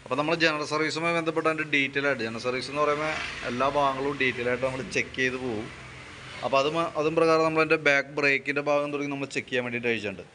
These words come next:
ബ്രേക്ക് ലൈനർ അയച്ച് ചെക്ക് ചെയ്യുന്ന സമയത്ത് ബ്രേക്ക് ലൈനർ കുഴപ്പമില്ല, അത്യാവശ്യം ഉപയോഗിക്കാനുണ്ട് നമുക്ക്.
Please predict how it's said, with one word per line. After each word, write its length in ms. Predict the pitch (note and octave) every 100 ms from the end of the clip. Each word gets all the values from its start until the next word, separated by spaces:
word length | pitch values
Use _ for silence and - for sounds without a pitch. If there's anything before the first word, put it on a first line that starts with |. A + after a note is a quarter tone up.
| - - - -
ബ്രേക്ക് 260 | B2 C3+ C3+
ലൈനർ 220 | C#3+ D3 E3
അയച്ച് 240 | D#3 E3 F3 - D3+ D3
ചെക്ക് 140 | C#3
ചെയ്യുന്ന 200 | D3+ D3 D3
സമയത്ത് 240 | D3+ D#3 D#3
ബ്രേക്ക് 240 | C#3 C3+ C#3
ലൈനർ 200 | C#3+ D3+
കുഴപ്പമില്ല, 300 | D#3 C#3+ C#3+ C3+
അത്യാവശ്യം 300 | C3+ C3 D3+
ഉപയോഗിക്കാനുണ്ട് 600 | C3 B2+ B2 C3 A#2+ G#2 A2
നമുക്ക്. 220 | G2